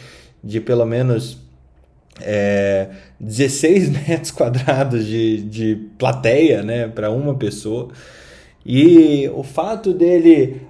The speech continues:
ao pegar o microfone, o, o, o microfone foi filmado sendo esterilizado por uma pessoa com face shield, com máscara N noventa e cinco e tudo mais. E na hora que ele subiu pra falar, subiu de máscara,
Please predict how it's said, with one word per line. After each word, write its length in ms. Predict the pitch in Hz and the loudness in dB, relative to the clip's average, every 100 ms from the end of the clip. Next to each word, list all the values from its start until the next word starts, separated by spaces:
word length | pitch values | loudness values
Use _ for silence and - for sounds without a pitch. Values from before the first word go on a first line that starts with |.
| - | -6
ao 340 | 131 190 202 | 2 2 2
pegar 440 | 196 160 160 175 | 0 0 2 2
o 60 | 175 | 0
microfone, 840 | 165 160 156 156 131 127 110 101 | -2 -2 -6 -4 -4 -2 -2 -4
o, 60 | 104 | -4
o, 540 | 107 113 110 110 107 110 | -4 -4 -4 -6 -8 -2
o 40 | |
microfone 600 | 127 147 151 147 190 202 | -2 0 -2 -2 -2 -2
foi 240 | 202 185 | 0 0
filmado 880 | 180 - 214 220 185 165 175 170 165 | 0 -2 -4 -2 -2 -2 -4 -2 -2
sendo 320 | 160 160 151 | -4 -8 -8
esterilizado 1080 | 156 - 156 147 143 143 131 127 123 120 120 | -10 -6 -4 -4 -4 -4 -4 -2 -2 -4 -6
por 120 | 123 | -6
uma 180 | 123 123 | -6 -6
pessoa 460 | 123 123 - 123 120 | -6 -8 -6 -6 -6
com 160 | 127 | -8
face 260 | 123 123 120 | -6 -6 -8
shield, 580 | - - - 113 110 107 | -12 -16 -6 -2 -2 -4
com 140 | - 131 | -8 -6
máscara 540 | 123 120 120 120 117 | -6 -6 -10 -10 -8
N 120 | 113 | -8
noventa 380 | 110 110 113 107 | -8 -8 -8 -8
e 80 | 110 | -8
cinco 680 | - - 113 107 104 - 107 | -10 -10 -10 -8 -12 -12 -12
e 60 | |
tudo 260 | 107 117 123 | -10 -8 -6
mais. 460 | 117 104 107 107 - - - - _ _ | -6 -8 -12 -18 -20 -20 -20 -20 _ _
E 160 | 143 151 | -6 -2
na 180 | 175 151 | 2 4
hora 240 | 139 135 | 4 2
que 100 | 135 | -2
ele 120 | 135 | -8
subiu 360 | 139 139 113 120 | -8 -8 -6 -6
pra 160 | 123 123 | -6 -8
falar, 720 | 151 143 117 127 135 - - | -4 -4 -2 -2 -6 -10 -18
subiu 420 | - - 87 90 | -20 -18 -8 -8
de 140 | 87 120 | -4 -4
máscara, 760 | 123 110 120 127 139 139 143 | -2 -2 -4 -6 -4 -4 -6